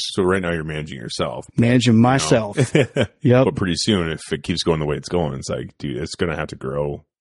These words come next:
Speaker 2: Yeah.
Speaker 1: pretty exponentially quicker.
Speaker 2: We're already,
Speaker 1: Mm.
Speaker 2: we're already there where we, where we need to. We're just trying to f-, figure out how to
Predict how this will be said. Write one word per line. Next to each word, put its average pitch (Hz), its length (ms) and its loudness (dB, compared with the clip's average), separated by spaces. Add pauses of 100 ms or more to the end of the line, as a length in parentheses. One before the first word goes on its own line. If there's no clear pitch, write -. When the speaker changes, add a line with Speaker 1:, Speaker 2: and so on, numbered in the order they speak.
(160)
Speaker 2:
Yeah. 104 140 -2 (760)
Speaker 1:
pretty 87 1000 2
exponentially 76 800 -6
quicker. 65 460 -10 (240)
Speaker 2:
We're 139 220 4
already, 143 240 4
Speaker 1:
Mm. - 100 -6
Speaker 2:
we're 131 140 4
already 143 160 4
there 127 220 4
where 123 100 2
we, 120 220 2
where 131 180 4
we 117 140 4
need 123 320 6
to. 113 260 2 (100)
We're 127 100 4
just 120 180 4
trying 120 200 4
to 104 80 -4
f-, - 180 -20 (340)
figure 123 240 2
out 113 100 0
how 123 200 2 (120)
to 120 400 4